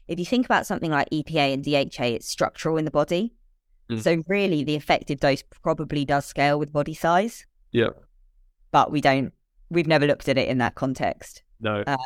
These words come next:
Speaker 2: Yeah.
Speaker 1: as well as obviously having then overlay of individual specific, um, probably individual specific ability to convert A L A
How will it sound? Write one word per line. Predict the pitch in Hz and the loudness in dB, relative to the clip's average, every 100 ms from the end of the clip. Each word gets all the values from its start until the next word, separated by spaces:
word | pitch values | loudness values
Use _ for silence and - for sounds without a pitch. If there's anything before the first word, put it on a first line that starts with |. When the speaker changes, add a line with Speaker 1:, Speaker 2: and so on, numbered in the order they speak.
| 127 123 | -6 -4
Speaker 2:
Yeah. | 107 - - | -4 -8 -2
Speaker 1:
as | 180 165 | -2 4
well | 180 | 4
as | 165 | 4
obviously | 156 147 143 | 2 0 -2
having | 160 143 135 | 0 0 2
then | 139 135 | 2 2
overlay | 143 135 135 127 | 0 0 2 0
of | 123 - | -2 -4
individual | 143 135 135 127 120 | -4 -2 -4 -4 -6
specific, | - 123 131 - 123 110 - - _ _ _ _ - | -6 -6 -6 0 0 0 -2 -20 _ _ _ _ -4
um, | 143 127 120 123 | 0 2 2 0
probably | - 190 170 147 | -2 -2 0 0
individual | 160 151 143 139 | -2 -2 -2 -4
specific | - - 139 135 127 - | -6 -8 -4 -4 -4 -4
ability | 131 135 127 135 123 | -2 0 0 -2 -4
to | - | -6
convert | - 131 127 - | -8 0 0 2
A | 135 127 | 2 2
L | 123 | 2
A | 123 120 127 | 2 2 -2